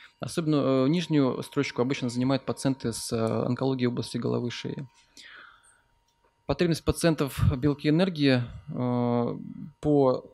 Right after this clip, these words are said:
м, э, распределилась так, то есть для пациентов, которые, у которых минимальная физическая активность двадцать-двадцать пять килокалорий на килограмм,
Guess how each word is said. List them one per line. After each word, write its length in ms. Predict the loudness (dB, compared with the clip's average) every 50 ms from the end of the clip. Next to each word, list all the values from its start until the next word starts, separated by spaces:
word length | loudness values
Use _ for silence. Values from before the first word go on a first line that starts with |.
| -20 _
м, 680 | -12 -10 -8 -6 -4 -4 -4 -4 -4 -6 -8 -10 -10 -10
э, 960 | -10 -10 -10 -10 -12 -10 -8 -8 -10 -8 -10 -14 -14 -14 -12 -8 -8 -8
распределилась 560 | -8 -8 -10 -8 -8 -6 0 0 0 0 0 0
так, 220 | -2 -2 -2 0
то 80 | 0 0
есть 300 | 0 0 -4 -12 -14 -16 -16 _ _ _ _
для 360 | -12 -8 -6 -4 -2 -2 -2
пациентов, 540 | -2 -4 -6 -4 -2 -2 -2 -2 -4 -10 -8
которые, 520 | -10 -10 -6 -4 -4 -2 -2 -2 -4 -6 -10 _ _ _ -20 -20 _ _ _ _ _ _ _ _
у 60 | -2
которых 260 | -2 -2 -2 -4 -2 0
минимальная 320 | 2 4 6 4 4 4
физическая 380 | 2 0 -2 -2 -4 -4 -6 -6
активность 600 | -6 -6 -6 -4 -2 -2 -2 -4 -8 -14 -18 _ _ -20 -20 -20 -16 _
двадцать-двадцать 500 | -6 -4 -4 -4 -4 -4 -6 -6 -6 -4
пять 160 | _ -8 -8 -4
килокалорий 440 | -6 -6 -4 -4 -4 -2 -2 -2 -2
на 100 | -4 -4
килограмм, 540 | -4 -4 -4 -4 -4 -2 -2 -2 -2 -2